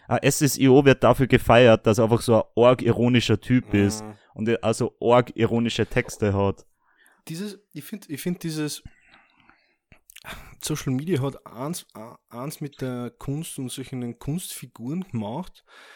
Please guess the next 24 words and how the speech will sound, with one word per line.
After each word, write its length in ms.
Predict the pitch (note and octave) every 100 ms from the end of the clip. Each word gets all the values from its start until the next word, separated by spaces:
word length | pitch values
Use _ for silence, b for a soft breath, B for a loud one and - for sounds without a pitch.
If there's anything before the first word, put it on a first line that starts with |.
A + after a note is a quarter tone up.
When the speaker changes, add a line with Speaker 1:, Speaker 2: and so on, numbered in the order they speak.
| b
Speaker 2:
nämlich, 600 | - A#2+ C#3 C#3 B2+ - _
ähm, 460 | A#2 A#2 A#2 A#2 - _ _ _ - b b _
sie 220 | - -
hat 220 | A2+ B2+ -
diese 180 | C#3+
Barriere 720 | B2+ _ G#2+ G2+ F2+ E2 B2 C3+
getrennt 680 | G2 - - F2 F#2 F#2+ - b b b
zwischen 440 | - A#2 - G#2+
dem, 300 | G#2+ A2 A#2+
was 220 | A2+ A2
sie 80 | -
produzieren 920 | - G#2 G2+ G2+ - - G2 A2 C#3+
und, 360 | C#3 A2+ G#2+ -
und, 280 | A2 G2 _
und 300 | G#2 G2 -
dem, 460 | G2+ G#2+ A2 G#2 _ _ _ _ _ _ _ _ _ _
was 200 | G#2+ A2
für 180 | - A2+
ein 120 | G#2
Mensch 300 | F#2+ G2 -
dahinter 400 | - G2 G2 -
steht, 540 | F#2+ - F#2+ F#2 - _ -
ja. 220 | G#2+ A2+ b b b
Und 400 | - G#2 - -